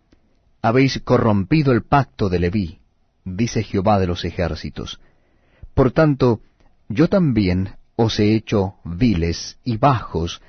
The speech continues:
ante todo el pueblo, así como vosotros no habéis guardado mis caminos,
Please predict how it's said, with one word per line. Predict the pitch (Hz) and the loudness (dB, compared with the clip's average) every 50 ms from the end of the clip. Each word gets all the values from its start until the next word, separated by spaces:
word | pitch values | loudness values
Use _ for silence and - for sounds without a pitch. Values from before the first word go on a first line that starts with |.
| _ _ - - | _ _ -8 -2
ante | 117 113 110 95 98 | 0 0 2 2 0
todo | 92 - 113 110 104 | 0 0 2 2 2
el | 98 92 | 0 0
pueblo, | - - 101 87 80 80 78 73 69 - - - _ _ _ _ _ _ _ _ _ _ _ _ _ _ _ _ | 0 0 0 0 0 -2 -6 -8 -8 -12 -16 -20 _ _ _ _ _ _ _ _ _ _ _ _ _ _ _ _
así | 110 107 - 139 - | -6 -4 -4 -2 0
como | - 135 131 120 | 2 2 4 4
vosotros | 120 117 113 - 143 139 131 - 135 135 131 127 - - _ | 4 4 4 2 2 2 2 2 2 2 2 0 -2 -4 _
no | 120 120 135 131 | 0 4 4 4
habéis | 131 131 139 135 - | 6 4 4 2 2
guardado | 120 110 110 107 98 98 98 110 139 151 147 139 | 2 2 4 4 4 2 2 2 2 4 4 2
mis | 139 123 - | 0 0 -2
caminos, | - - 110 107 107 98 87 82 80 80 82 - - | -2 0 2 2 2 2 0 0 -2 -4 -6 -8 -12